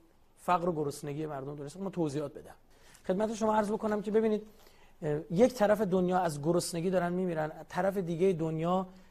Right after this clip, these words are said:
زراندوزانی دارن طلا ذخیره می‌کنن برای خودشون، قیمت طلا رو بالا پایین می‌کنن.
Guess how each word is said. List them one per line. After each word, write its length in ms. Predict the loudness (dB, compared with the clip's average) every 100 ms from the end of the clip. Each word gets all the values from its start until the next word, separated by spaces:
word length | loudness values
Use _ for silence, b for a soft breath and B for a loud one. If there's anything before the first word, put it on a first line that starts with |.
| b
زراندوزانی 720 | 4 8 8 8 4 4 4 4
دارن 200 | 2 0
طلا 340 | -2 2 2
ذخیره 360 | 2 0 0 -4
می‌کنن 300 | -4 -4 -2
برای 120 | -2
خودشون، 180 | -2 -2
قیمت 340 | 0 0 -4
طلا 260 | -4 0 2
رو 60 |
بالا 180 | 2 -2
پایین 220 | -2 -8
می‌کنن. 280 | -6 -6 -6